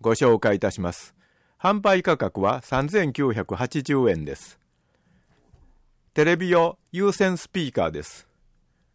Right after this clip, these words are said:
五メートルのロングケーブルを採用。テレビの音声をはっきり聞ける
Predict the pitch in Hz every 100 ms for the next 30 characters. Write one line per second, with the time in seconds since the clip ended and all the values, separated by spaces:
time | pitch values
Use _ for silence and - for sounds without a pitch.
0 | _ _ - 139 233 214 - 92 92 107
1 | 131 _ _ - 147 185 175 160 175 143
2 | 98 85 92 107 - - - _ - 120
3 | 107 101 90 - _ _ _ _ _ _
4 | _ _ _ _ _ _ _ _ _ _
5 | _ _ - 220 156 127 131 123 - 92
6 | 90 113 - _ - 135 _ 220 143 101
7 | _ - - 113 107 110